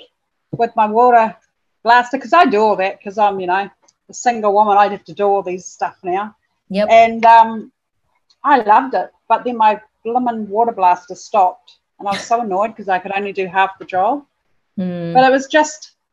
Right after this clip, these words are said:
Speaker 1: not only, I don't know, it's ju-, it is really grounding, isn't it? Just doing that,
Speaker 2: Yeah.
Speaker 1: that. I can see why men love it so much
Speaker 2: Mm.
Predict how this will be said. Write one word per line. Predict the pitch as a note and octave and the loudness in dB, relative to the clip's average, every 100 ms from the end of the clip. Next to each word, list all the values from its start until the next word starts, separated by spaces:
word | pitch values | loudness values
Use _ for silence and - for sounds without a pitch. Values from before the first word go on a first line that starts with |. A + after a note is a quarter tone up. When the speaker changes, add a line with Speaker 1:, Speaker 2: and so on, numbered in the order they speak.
| _ _ A#3 | _ _ 0
Speaker 1:
not | D4 D4 | 4 6
only, | C#4 C4+ B3+ A#3+ A#3+ - - _ _ _ _ _ _ _ _ _ C4+ | 6 4 2 2 -2 -6 -16 _ _ _ _ _ _ _ _ _ -8
I | F4+ | -2
don't | F#4+ | 2
know, | F#4+ F4+ | 2 2
it's | A#3+ G#3+ | 0 -2
ju-, | D4 - - | -2 -2 0
it | C#4 | -2
is | D#4+ C#4+ | -2 -2
really | D4 | -2
grounding, | A3+ G3 C4 G#4 G#3 | 0 0 2 0 -4
isn't | C#4 G#4+ | -6 -4
it? | A3 - - | -4 -6 -14
Just | G#3+ - | -14 -2
doing | A#3+ G#3+ | 0 4
that, | |
Speaker 2:
Yeah. | G3+ F#3+ F#3 F3+ | 4 6 4 2
Speaker 1:
that. | F#3+ | 0
I | A#3+ B3 | 0 0
can | B3+ | -4
see | - D#4+ | -6 -2
why | C#4+ C4+ | 4 4
men | A#3+ B3+ B3+ | 4 -2 2
love | A#3 C4+ | 2 2
it | F4+ | 0
so | - B3 | 2 -2
much | F#3 - - - - | 0 -6 -6 -14 0
Speaker 2:
Mm. | G#3 G#3 G3+ F#3 | 4 4 4 2